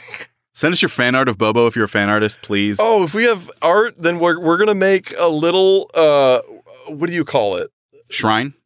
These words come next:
Speaker 1: We'll make a shrine to Bobo. We'll have a, a picture and we'll have the words, uh, "Good Bobo, strong Bobo."
Speaker 2: Yep.
Speaker 1: And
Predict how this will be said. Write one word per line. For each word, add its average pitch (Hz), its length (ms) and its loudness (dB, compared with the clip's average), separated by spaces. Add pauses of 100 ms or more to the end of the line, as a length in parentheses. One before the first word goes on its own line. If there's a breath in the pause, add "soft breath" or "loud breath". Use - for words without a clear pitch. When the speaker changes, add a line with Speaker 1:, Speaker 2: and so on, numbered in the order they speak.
(140)
Speaker 1:
We'll 156 220 0
make 247 180 0
a 359 40 -2
shrine 254 360 0
to 247 60 0
Bobo. 247 360 0
We'll 165 140 2
have 214 200 0
a, 190 80 2
a 165 140 0
picture 247 640 -2 (440 loud breath)
and 160 260 2 (100)
we'll 147 180 2
have 165 220 0
the 147 80 2
words, 147 580 0
uh, 127 520 2 (160)
"Good 143 300 -2
Bobo, 143 340 2
strong 139 380 -2
Bobo." 156 460 2
Speaker 2:
Yep. - 140 -2 (540 soft breath)
Speaker 1:
And 143 540 0